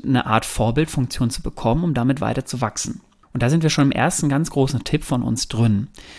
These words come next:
Um dein Umfeld zu gestalten, suche dir unbedingt Vorbilder. Du hast hier mittlerweile sehr, sehr gute Möglichkeiten. Und zwar, du kannst, äh, kostenlos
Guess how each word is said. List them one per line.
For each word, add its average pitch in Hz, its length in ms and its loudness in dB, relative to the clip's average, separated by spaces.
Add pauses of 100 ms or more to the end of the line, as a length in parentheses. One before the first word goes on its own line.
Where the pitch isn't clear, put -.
(180)
Um 165 180 4
dein 160 200 2
Umfeld 165 480 0
zu 139 160 -4
gestalten, 143 580 -2
suche 135 320 2
dir 135 220 0
unbedingt 160 520 0 (280)
Vorbilder. - 600 -2 (380)
Du 131 120 0
hast - 180 0
hier 147 140 2
mittlerweile 143 560 2
sehr, 139 240 4
sehr 151 100 4
gute 135 260 2
Möglichkeiten. 123 800 -2
Und 123 120 -6
zwar, 135 240 -2
du 127 80 -4
kannst, 131 420 -2
äh, 120 180 -4
kostenlos 120 800 2